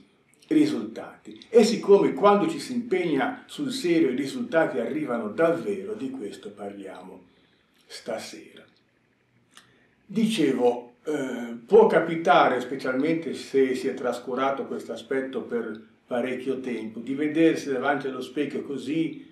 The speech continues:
fuori forma, così messi male, che l'idea di reiniziare un percorso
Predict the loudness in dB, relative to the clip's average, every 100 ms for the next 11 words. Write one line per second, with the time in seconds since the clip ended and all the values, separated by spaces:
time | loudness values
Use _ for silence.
0 | _ -6 0 0 -2 2 4 4 2 -6
1 | -10 -8 -4 -4 -4 -4 -4 -2 -2 -4
2 | -8 -14 -10 0 2 2 2 4 4 4
3 | 0 0 -4 -8 4 8 8 6 0 0
4 | 4 4 4 0 -4 -6 -6 -4 2 4
5 | 4 0 -4 -6